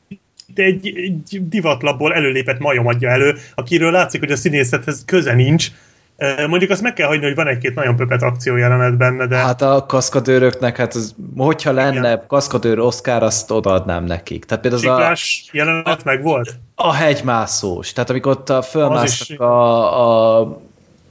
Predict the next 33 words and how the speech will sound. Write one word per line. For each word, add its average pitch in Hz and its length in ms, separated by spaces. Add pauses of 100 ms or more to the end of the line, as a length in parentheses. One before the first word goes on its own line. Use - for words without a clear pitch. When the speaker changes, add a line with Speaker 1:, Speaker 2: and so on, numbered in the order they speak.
Speaker 2:
ö, 117 420
hogy 147 200
hívják 139 360
azt? - 200 (220)
Vízesésnél. 110 960 (260)
Na 120 100
hát 123 240
ott 190 400
konkrétan 147 800
én 127 160
szorítottam 104 840
így 98 160
itthon 101 280
a 95 340
karfát, 98 640
mert 95 240
hogy 113 240 (120)
egyszerűen 127 480
annyira 147 420
bele 131 200
voltam 120 400
feszülve, 120 400
és 107 100
tényleg 147 220
annyira 135 300
látszott, 113 440
hogy 98 120
ezek 101 160
most - 180
kurva 135 300
magasan 98 480
vannak, 101 320
és 104 160